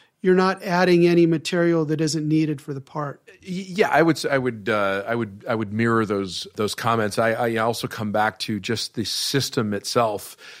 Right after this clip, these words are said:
Speaker 2: You know, probably the most obvious is you, is you do reduce distribution if you're producing closest to demand.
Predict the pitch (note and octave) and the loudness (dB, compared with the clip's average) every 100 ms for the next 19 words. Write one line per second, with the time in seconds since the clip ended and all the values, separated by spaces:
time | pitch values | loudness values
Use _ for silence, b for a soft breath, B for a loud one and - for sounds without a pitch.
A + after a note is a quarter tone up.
0 | B A#2 G#2 - C3 B2+ G#2+ A2+ G#2+ A#2+ | B -4 -2 2 2 2 0 0 0 2
1 | A#2 A2 A2 - G#2 F2+ G2+ G#2 B2 G#2 | 2 2 -2 -2 -8 -8 -8 -8 -8 -8
2 | G2+ F#2+ A2 G#2 G2 G#2+ G2 A#2+ - G#2 | -8 -8 -6 -6 -6 -8 -8 -8 -8 -8
3 | G#2+ A2+ - G#2+ G2 G#2+ G2 G2+ G#2+ G2 | -4 -4 -2 -2 -4 -4 -6 -6 -6 -4
4 | G#2+ F#2+ A2+ G#2 G2+ F2+ - B B - | -4 -4 -2 -2 -2 -8 -10 B B -8
5 | A#2 G2+ G#2+ A2+ G2+ F#2+ F2+ | -4 0 2 0 0 -4 -10